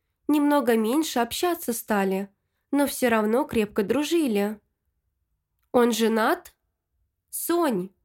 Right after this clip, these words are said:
обращается ко мне мама, «Ярослав вроде не женился ещё, да?»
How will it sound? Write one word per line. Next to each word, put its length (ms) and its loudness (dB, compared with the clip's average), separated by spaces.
обращается 680 0
ко 120 -4
мне 180 0
мама, 520 0
«Ярослав 640 0
вроде 260 0
не 140 0
женился 640 0
ещё, 280 -2
да?» 280 0